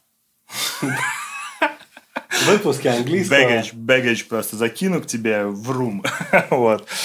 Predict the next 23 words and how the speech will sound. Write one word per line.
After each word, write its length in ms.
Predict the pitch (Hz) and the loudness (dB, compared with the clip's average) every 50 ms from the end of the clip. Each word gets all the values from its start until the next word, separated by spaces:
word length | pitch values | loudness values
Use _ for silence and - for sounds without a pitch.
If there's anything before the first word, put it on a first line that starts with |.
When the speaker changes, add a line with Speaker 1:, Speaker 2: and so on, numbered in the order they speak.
| - - - - - | -6 -8 -10 -12 -12
Speaker 1:
Съезжу 540 | - - - - 147 160 165 151 131 127 110 | -8 -8 -4 -2 0 0 0 0 0 -2 -2
тут 220 | 117 110 101 - | -2 -4 -4 -4
по 100 | - 113 | -6 -4
делам, 420 | 110 120 131 143 160 156 143 127 | -2 0 2 4 4 4 4 4
вечером 400 | 127 147 147 - - 123 117 117 | 2 0 0 0 0 -2 -2 -2
вернусь 500 | 113 123 131 135 147 170 170 156 123 - | 0 -2 -2 -2 0 0 0 0 0 -2
там 220 | - - 104 104 123 | -2 -2 -2 0 0
и 200 | 147 151 131 104 | -2 -2 -2 -4
полечу 760 | 98 - - 101 101 104 98 - - 127 117 101 95 90 82 - | -4 -4 -4 -4 -4 -4 -4 -6 -6 -6 -6 -6 -6 -8 -10 -12
там 100 | 80 71 | -16 -18
в 180 | - - - _ - | -18 -20 -20 _ -8
Париж. 560 | 85 85 85 82 67 - - - - _ _ _ _ _ _ _ _ - | -8 -8 -8 -8 -12 -14 -16 -16 -18 _ _ _ _ _ _ _ _ -18
И 240 | - 90 151 165 | -10 -6 -4 -2
Speaker 2:
In 40 | 170 165 165 | -2 -2 -4
Speaker 1:
ш-, 40 | 160 - - _ _ - | -6 -10 -16 _ _ -10
и 40 | - | -6
Speaker 2:
Paris. 320 | 120 113 110 - 113 - - - - - _ _ _ - | -4 -4 -4 -4 -6 -10 -12 -14 -16 -16 _ _ _ -14
Speaker 1:
да, 280 | 95 95 107 104 95 | -10 -6 -4 -4 -4
и 80 | 98 123 | -4 -6
я 340 | 135 123 107 98 107 104 90 | -8 -8 -6 -6 -6 -6 -6
там 220 | - 90 87 85 | -6 -8 -10 -10
женюсь. 600 | 82 87 92 101 101 101 95 90 82 - - - - | -10 -8 -6 -6 -6 -6 -6 -8 -10 -14 -16 -12 -10
Speaker 2:
Париж. 400 | 143 143 127 - 127 - - | -10 -10 -10 -10 -14 -18 -20